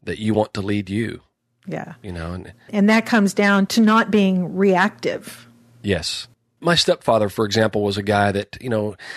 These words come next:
Speaker 1: by all practical purposes, he was a leader, but he was a leader that people wanted to fear instead of follow.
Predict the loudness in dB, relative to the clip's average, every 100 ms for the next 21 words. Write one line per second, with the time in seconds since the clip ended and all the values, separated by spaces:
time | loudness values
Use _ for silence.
0 | -4 2 2 4 2 0 -2 -2 -2 0
1 | -4 -4 -2 0 -2 0 0 2 0 -2
2 | 0 2 2 4 4 2 -2 -4 -2 0
3 | 2 2 -2 -4 0 0 0 -6 -14 _
4 | _ _ -4 0 0 0 2 2 2 -2
5 | -10